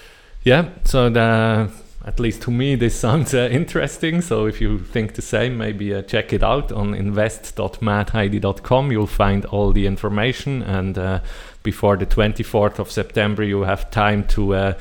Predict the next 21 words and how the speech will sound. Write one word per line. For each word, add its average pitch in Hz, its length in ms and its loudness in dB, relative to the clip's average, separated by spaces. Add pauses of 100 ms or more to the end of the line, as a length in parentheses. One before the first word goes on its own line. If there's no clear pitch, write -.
(200)
sign 110 380 4
up 110 240 2
there 101 280 2
as 95 160 -2
an 95 120 -2
early 135 380 2
investor. 143 640 2 (220)
This 101 160 2
doesn't 104 380 2
mean 107 180 4
you're 101 220 2
investing 127 520 0
anything 127 560 -2
or 123 300 0
so. 120 340 2
You 107 160 0
just - 480 -2
enter 117 400 2
our 104 280 2
mailing 143 420 2
list, 120 380 -2